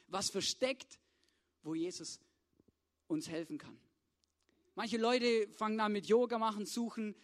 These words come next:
in Indien oder nehmen sich extra an Feuern oder Feuern, sie kündigen, genau, gehen einfach, dann gehen sie ein Jahr nach Kü-, nach Indien oder weil sie sagen, „Hey, ich such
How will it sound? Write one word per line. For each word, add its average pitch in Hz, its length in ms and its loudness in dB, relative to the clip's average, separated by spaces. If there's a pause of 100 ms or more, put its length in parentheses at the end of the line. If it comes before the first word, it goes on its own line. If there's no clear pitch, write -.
(120)
in 214 140 -6
Indien 247 560 2
oder 226 200 0
nehmen 233 180 -2
sich - 160 -6
extra 240 260 -6
an 214 160 -6 (340)
Feuern 233 380 2
oder 156 300 -6
Feuern, 156 400 -2 (120)
sie 160 460 -10
kündigen, 277 560 2
genau, 196 380 -2 (320)
gehen 226 160 -2
einfach, 208 320 -4
dann 208 180 -2
gehen 240 160 -2
sie 220 120 -2
ein 208 100 -2
Jahr 233 180 0
nach 240 140 -2
Kü-, - 320 -8
nach 196 160 -6
Indien 240 420 2
oder 226 180 -2
weil 226 120 0
sie 226 100 -6
sagen, 220 240 -8
„Hey, 247 140 -2
ich - 260 -2
such 285 320 6